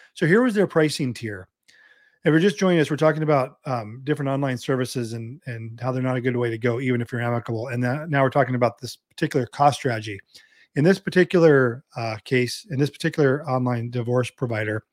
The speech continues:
again, I was telling you that it's, when I looked, I did the research on it, it's owned by an attorney somewhere up north, Bay Area, I think. They had three pricing tier-, tiers, ninety-nine dollars for the online divorce service,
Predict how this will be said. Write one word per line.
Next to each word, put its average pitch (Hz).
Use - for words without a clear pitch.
again, 139
I 127
was 120
telling 156
you 131
that 117
it's, 156
when 139
I 127
looked, 147
I 135
did 135
the 139
research 160
on 127
it, 120
it's 120
owned 160
by 156
an 139
attorney 120
somewhere 143
up 127
north, 120
Bay 123
Area, 110
I 101
think. 104
They 160
had 147
three 208
pricing 170
tier-, 127
tiers, 117
ninety-nine 190
dollars 170
for 156
the 143
online 139
divorce 117
service, 117